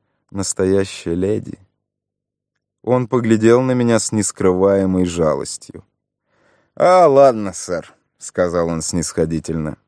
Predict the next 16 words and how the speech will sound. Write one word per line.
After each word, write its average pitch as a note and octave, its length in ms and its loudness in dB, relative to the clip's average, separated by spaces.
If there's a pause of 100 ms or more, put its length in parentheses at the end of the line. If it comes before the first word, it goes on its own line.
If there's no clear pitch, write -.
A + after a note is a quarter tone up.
(140)
«Вы F3+ 180 2
лицо F#3 300 2
духовное. C3+ 640 0 (540)
Вы E3+ 220 2
представления F#3 840 2
не A2+ 240 4
имеете A2 460 4
о A2+ 60 4
том, D3 200 0
что A#2+ 220 -4
творится G#2+ 480 0
на G2+ 140 0
свете. - 520 -6 (600)
Леди, F#2+ 500 2
скажете F#2+ 540 -4
тоже. D#2 340 -14